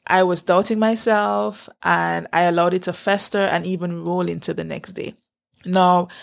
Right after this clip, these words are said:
hearing you say that some people aren't worthy of my time and energy,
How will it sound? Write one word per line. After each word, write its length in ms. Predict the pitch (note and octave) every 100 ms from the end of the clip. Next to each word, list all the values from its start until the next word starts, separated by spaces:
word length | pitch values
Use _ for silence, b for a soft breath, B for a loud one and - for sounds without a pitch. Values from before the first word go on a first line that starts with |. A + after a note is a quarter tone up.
| B B
hearing 340 | - C4 C#4
you 140 | C#4+ A#3+
say 300 | - B3 A3
that 200 | F3 -
some 260 | - G3+
people 380 | A3 G#3+ G3 F#3+ -
aren't 240 | E3 F#3
worthy 320 | E3+ E3+ E3+
of 100 | E3+
my 160 | D#3 D#3+
time 480 | F3+ B3 A#3+ A#3+ -
and 160 | E3 -
energy, 540 | G#3 A3 G3+ G3+ G#3+